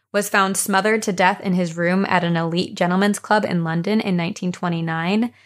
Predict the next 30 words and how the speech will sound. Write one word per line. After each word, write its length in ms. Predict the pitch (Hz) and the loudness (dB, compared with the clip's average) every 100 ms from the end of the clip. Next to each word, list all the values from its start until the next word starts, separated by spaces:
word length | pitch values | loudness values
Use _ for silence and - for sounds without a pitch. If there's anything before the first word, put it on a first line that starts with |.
| _ _ _ | _ _ _
And 180 | 190 180 | 0 2
no 140 | 196 | 4
one 120 | 214 | 4
was 140 | 208 202 | 4 4
ever 160 | 190 | 2
caught 320 | 185 - 190 - | 2 2 2 2
or 80 | |
convicted 480 | 185 196 185 185 180 | -2 -2 -2 -2 -4
for 80 | 185 | -4
Bethel's 380 | 180 175 185 185 | -4 -2 -4 -2
murder. 340 | 175 175 175 - | -2 0 -2 -2
And 420 | 185 175 170 175 | -2 0 -2 -2
it 80 | 175 | -2
was 260 | 175 175 _ _ - | -4 -6 _ _ -6
learned 580 | 185 233 277 247 226 | 2 4 6 4 2
that 280 | - 180 - | 0 -2 2
Bethel 340 | 190 185 208 196 | 0 2 0 0
was 180 | 190 | 0
the 80 | 180 | -2
third 500 | 170 190 196 208 208 | -4 2 4 4 2
person 360 | - 190 185 180 | -2 -2 0 -4
inside 540 | 185 175 - 175 175 | -2 -4 0 2 0
King 220 | - 175 | -2 -4
Tut's 340 | 170 175 170 - | 0 0 -2 -8
tomb. 340 | - 165 160 | -6 -6 -6
So 200 | 156 170 | -4 -4
it 80 | - | 0
was 240 | 180 170 - _ _ _ _ 190 | -2 -2 -8 _ _ _ _ -4
George 300 | 175 202 202 | 2 2 2
Herbert, 520 | 180 202 208 214 - | 2 2 4 2 -4